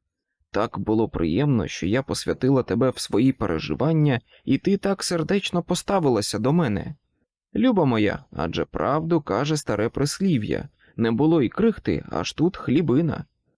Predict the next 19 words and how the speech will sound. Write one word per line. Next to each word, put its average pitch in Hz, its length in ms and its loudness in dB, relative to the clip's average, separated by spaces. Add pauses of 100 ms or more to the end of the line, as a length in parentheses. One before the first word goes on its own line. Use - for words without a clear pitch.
(260)
Шостого 101 560 -2
вересня 143 600 -2 (100)
мені 135 440 0
виповниться 139 720 0
двадцять 120 600 -4
років. - 520 -8 (520)
І 120 140 0
досі 147 340 2
ніхто 139 440 2
не 160 160 4
робив 147 380 2
мені 135 240 4
пропозиції, 147 1000 -2 (220)
а - 140 -4
сьогодні 151 640 0
відразу 131 540 -2
три. 160 440 -2 (560)
Уяви 156 500 2
собі, 127 480 -2